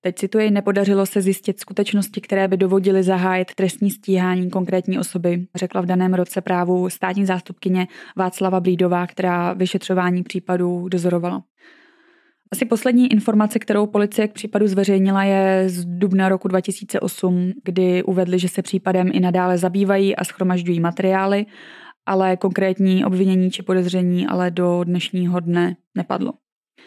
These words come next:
Před pohřbem se nechal dědeček zavražděného Romana slyšet, že tuší, kdo jeho vnuka zabil. „Ten, kdo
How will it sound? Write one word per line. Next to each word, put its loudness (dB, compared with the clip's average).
Před -4
pohřbem 2
se 0
nechal 0
dědeček 0
zavražděného 2
Romana 2
slyšet, -2
že 2
tuší, 0
kdo 0
jeho 2
vnuka 0
zabil. 0
„Ten, 2
kdo 2